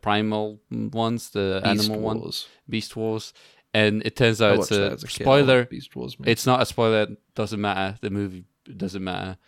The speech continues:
Speaker 1: Uh, it's a
Speaker 2: Mm-hmm.
Speaker 1: G I Joe crossover at the end. It turns out it's also G I Joe.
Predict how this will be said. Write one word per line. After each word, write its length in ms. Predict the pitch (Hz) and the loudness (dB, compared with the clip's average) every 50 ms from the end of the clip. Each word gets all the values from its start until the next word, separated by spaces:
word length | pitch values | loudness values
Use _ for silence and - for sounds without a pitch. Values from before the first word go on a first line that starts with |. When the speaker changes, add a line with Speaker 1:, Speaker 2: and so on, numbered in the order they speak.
| _ _ _ _ _ _ - - - - | _ _ _ _ _ _ -20 -20 -16 -6
Speaker 1:
Uh, 360 | - 98 95 95 95 95 95 - - _ _ _ _ | -4 -2 0 0 0 0 -2 -4 -6 _ _ _ _
it's 220 | 110 107 - - | -2 -2 -2 -2
a 60 | 117 | -4
Speaker 2:
Mm-hmm. 40 | 110 | -2
Speaker 1:
G 160 | 98 92 117 110 | 0 2 4 6
I 120 | 107 101 | 6 6
Joe 220 | 101 - 113 104 101 | 6 4 4 2 2
crossover 640 | - - 104 98 92 - 107 95 90 90 92 90 90 | 2 0 0 0 2 2 2 2 2 2 2 2 2
at 120 | 87 80 | 0 0
the 140 | - 98 92 | -2 0 0
end. 160 | 95 92 85 87 | 0 0 -2 -4
It 100 | - - | -8 -4
turns 260 | - 98 95 90 - | -2 -2 -2 0 0
out 100 | 92 90 | 0 -2
it's 140 | 90 - - | -2 -2 -4
also 220 | - 90 - - 92 | -6 -6 -6 -8 -10
G 220 | 82 - 95 95 | -10 -6 -4 -2
I 140 | 87 90 92 | -2 -2 -2
Joe. 300 | - - 80 73 80 | -4 -4 -6 -6 -6